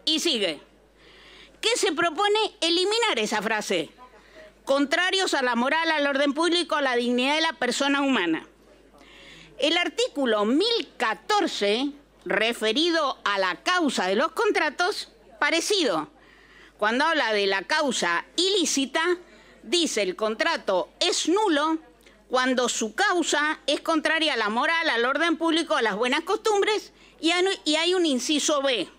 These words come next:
que se propone eliminar ese inciso A que se refiere a la moral, al orden público, a las buenas costumbres. El artículo mil setecientos noventa y seis, que se refiere al pago sin causa,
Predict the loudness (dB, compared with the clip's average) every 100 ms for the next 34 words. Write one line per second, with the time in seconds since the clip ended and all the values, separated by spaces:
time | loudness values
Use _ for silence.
0 | -20 _ -20 -20 -20 -20 -20 -8 -2 0
1 | 0 0 -2 0 2 2 2 0 0 0
2 | 2 0 0 -2 -2 -2 0 0 0 0
3 | 0 0 -2 -4 -2 0 0 0 0 0
4 | -2 -4 -14 -6 -2 0 2 2 2 0
5 | 0 -4 -8 -6 -2 0 2 0 0 -2
6 | 0 0 0 0 0 0 -2 -4 -2 -2
7 | -4 -10 -20 -20 -20 -20 -20 -20 -20 -16
8 | -2 0 0 0 -2 2 2 2 2 2
9 | 0 0 0 0 0 0 0 0 0 0
10 | 0 0 0 -2 -2 -2 -2 -2 0 0
11 | 0 -2 -2 -2 0 -2 0 0 0 0
12 | 0 0 0 0 0 0